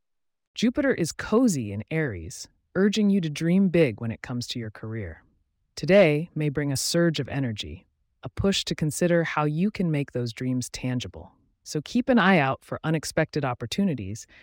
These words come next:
that might spark around the water cooler or in your inbox.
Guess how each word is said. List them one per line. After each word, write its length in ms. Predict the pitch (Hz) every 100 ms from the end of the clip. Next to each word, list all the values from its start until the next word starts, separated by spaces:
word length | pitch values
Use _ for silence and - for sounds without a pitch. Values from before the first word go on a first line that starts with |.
| _
that 120 | -
might 240 | 160 156 -
spark 420 | - 160 160 -
around 240 | 139 127
the 80 | 123
water 300 | 120 156 185
cooler 480 | - - 107 90 123 _
or 180 | - 139
in 140 | 135 139
your 100 | 139
inbox. 680 | 147 139 78 - - -